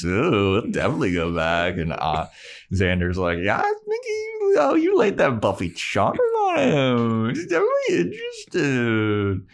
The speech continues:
Buffy's like, "You guys really think so?"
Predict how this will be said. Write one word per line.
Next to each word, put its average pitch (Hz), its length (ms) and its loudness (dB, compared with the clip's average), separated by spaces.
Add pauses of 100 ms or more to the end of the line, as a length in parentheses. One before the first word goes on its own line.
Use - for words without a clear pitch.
(140)
Buffy's 120 180 0
like, 135 160 0
"You 440 120 -6
guys 466 120 2
really 523 600 0
think 370 120 0
so?" 640 1160 0